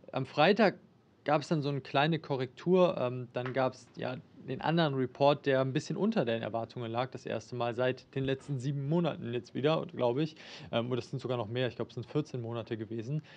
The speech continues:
Und wir hatten ja immer mal wieder eigentlich, dass die Arbeitsmarktzahlen besser, besser, besser waren, ähm, und der Arbeitsmarkt deutlich, deutlich stärker war, als wir gedacht hätten. Ja, und da gab's mal so eine leichte Korrektur in die eine Richtung, aber man sieht, ja, es war ein bisschen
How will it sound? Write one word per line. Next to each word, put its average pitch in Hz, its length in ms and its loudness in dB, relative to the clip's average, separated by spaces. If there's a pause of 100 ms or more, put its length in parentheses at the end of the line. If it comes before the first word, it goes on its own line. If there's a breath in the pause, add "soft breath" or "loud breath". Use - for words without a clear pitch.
(160 loud breath)
Und 120 280 -2
wir 127 180 2
hatten 139 100 -2
ja 151 80 4
immer 160 240 2
mal 143 160 2
wieder 131 200 -4
eigentlich, 131 300 -4
dass 131 160 -6
die - 120 -2
Arbeitsmarktzahlen 127 720 -2
besser, 127 320 0
besser, 117 320 0
besser 120 340 2
waren, 120 340 -2
ähm, 120 200 0
und 117 120 -6
der 120 280 0
Arbeitsmarkt 127 640 -2
deutlich, 123 360 0
deutlich 117 300 -4
stärker 123 340 -2
war, 117 100 -2
als - 180 -8
wir 113 80 -2
gedacht 131 280 -4
hätten. 120 280 -4 (360 loud breath)
Ja, 123 100 6
und 117 60 0
da 135 60 8
gab's 156 240 4
mal 160 80 2
so 143 80 2
eine 147 140 2
leichte 143 320 4
Korrektur 156 500 2
in 165 60 4
die 135 100 0
eine 147 300 4
Richtung, 143 400 -2 (320 loud breath)
aber 135 140 4
man 139 140 2
sieht, 165 380 2
ja, - 420 -2
es - 200 -6
war 165 100 8
ein 156 80 4
bisschen 143 320 -2